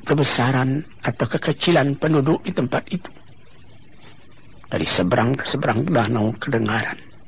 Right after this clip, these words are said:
azan memanggil buat sembahyang. Ke sana agama ini telah pun masuk, ya Rasulullah. Kami telah datang kemari.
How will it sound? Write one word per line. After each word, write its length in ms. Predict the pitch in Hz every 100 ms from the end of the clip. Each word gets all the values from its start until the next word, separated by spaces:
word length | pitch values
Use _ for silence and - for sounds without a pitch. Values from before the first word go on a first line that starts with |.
| - - - - -
azan 480 | 170 151 202 185 127
memanggil 640 | 120 117 131 156 139 156 - - - - - - - -
buat 160 | 185
sembahyang. 540 | - - 98 - - - - - - - - - - - - - - - - - - - - - - - - - - - - -
Ke 80 | -
sana 680 | - - 123 110 131 135 127 - - - - - - - - - - - - - - - 98
agama 340 | 101 92 90 -
ini 160 | 110 -
telah 240 | - - -
pun 160 | - 131 156 208 - - - - -
masuk, 400 | 107 117 - 180 -
ya 160 | 143
Rasulullah. 580 | 113 110 214 160 185 - - - - - - - - - - - -
Kami 240 | - - -
telah 180 | - 117 -
datang 340 | - - - -
kemari. 460 | - - - -